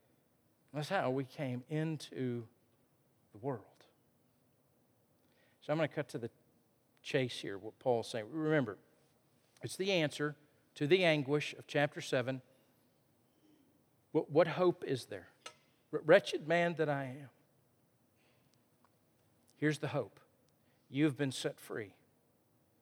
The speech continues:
Verse two, "You've been set free from the power of the sin and death that so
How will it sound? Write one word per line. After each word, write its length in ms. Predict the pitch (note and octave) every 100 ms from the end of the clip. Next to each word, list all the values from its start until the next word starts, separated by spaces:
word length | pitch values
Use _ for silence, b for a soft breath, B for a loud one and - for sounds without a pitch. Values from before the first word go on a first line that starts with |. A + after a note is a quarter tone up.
| _ _ _ _ _ -
Verse 140 | C#3
two, 100 | D3
"You've 140 | C3+ C3
been 140 | C3
set 340 | - - D3 -
free 560 | - D#3+ F3+ F#3 F#3+ - _ _ _ _ _ _
from 280 | F3+ D3
the 80 | A#2
power 1000 | - - - G#3 G#3 E3+ A#2+ A#2 E3 E3 - _ _ _ _ _ _ _ _ _ _ _ _ _ -
of 160 | B2 A#2+
the 60 |
sin 340 | - - D#3+ F3+
and 140 | E3
death 340 | B2+ A#2+ A#2+
that 120 | C3 -
so 300 | C3 B2+